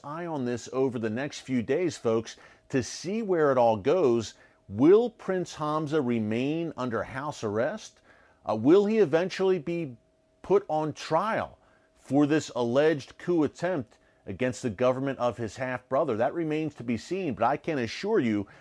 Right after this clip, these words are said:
the entire region is watching events unfolding in Jordan very closely right now. By the way, I was in Jordan for several days in twenty eighteen, about three years ago. It was March twenty eighteen.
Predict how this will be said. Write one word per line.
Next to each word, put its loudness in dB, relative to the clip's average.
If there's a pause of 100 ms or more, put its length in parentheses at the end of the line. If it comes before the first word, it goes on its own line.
(220)
the -2
entire -2
region -4 (240)
is -8
watching -2
events -4
unfolding -4
in -6
Jordan -2 (400)
very 0
closely -4
right -4
now. -4 (240)
By 4
the 4
way, 4 (280)
I -2
was 0
in 2
Jordan 2
for -4
several 0
days 0
in -8
twenty -2
eighteen, -4
about -2
three -2
years 0
ago. 0
It 0
was -6
March -2
twenty -4
eighteen. -4